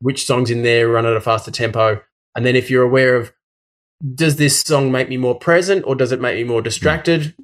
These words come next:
Speaker 1: Which one do I need? I guess these are all considerations that you could be, you could be considering looking at with music and, you know, and, and overlaying that on, you know, on training.
Speaker 2: Yeah, I, I like what you said about, like, it, it is, for me, it is really helpful,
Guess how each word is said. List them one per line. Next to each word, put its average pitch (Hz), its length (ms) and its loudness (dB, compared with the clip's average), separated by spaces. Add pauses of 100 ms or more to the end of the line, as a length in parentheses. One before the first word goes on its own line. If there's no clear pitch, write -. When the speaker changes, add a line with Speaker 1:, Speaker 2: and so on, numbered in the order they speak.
Speaker 1:
Which 143 280 -2
one 131 220 2
do 117 140 2
I 110 80 2
need? 151 420 0 (440)
I 147 100 0
guess 143 180 2
these 143 180 4
are 160 80 4
all 170 100 6
considerations 127 720 0
that 110 100 -4
you 110 160 -8
could 110 160 -4
be, 110 100 -2
you 110 220 -8
could 110 140 -8
be 107 360 -6 (400)
considering 117 440 0
looking 135 260 2
at 98 140 0
with 104 160 -4
music 131 380 -2
and, 101 280 -4
you 110 80 -4
know, 101 100 0
and, 110 260 -2
and 117 140 -2
overlaying 117 580 2
that 110 140 0
on, 110 320 0 (120)
you 131 120 -4
know, 98 100 0
on 107 100 -2
training. 120 400 -2 (720)
Speaker 2:
Yeah, 90 200 2
I, 87 160 2 (100)
I 101 80 0
like 117 220 0
what 104 80 2
you 92 80 2
said 85 220 0
about, 71 440 0 (360)
like, 104 180 0
it, 113 180 4
it 117 100 4
is, 127 200 4
for 113 160 0
me, 120 160 4
it 98 100 4
is 85 200 2
really 78 200 2
helpful, 85 480 0